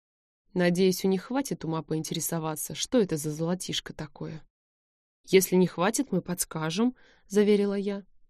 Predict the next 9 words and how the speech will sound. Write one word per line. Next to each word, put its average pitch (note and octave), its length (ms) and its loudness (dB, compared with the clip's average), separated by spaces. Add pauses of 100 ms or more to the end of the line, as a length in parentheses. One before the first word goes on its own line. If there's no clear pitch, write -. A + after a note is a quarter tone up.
(300)
«Тогда A3+ 300 4
возвращайся A#3 580 2
в F3 60 -2
родную F3 320 2
контору, B3+ 580 0 (360)
а C#4 100 2
я D4+ 140 4
к - 80 -12
Хохлову». E3 600 -6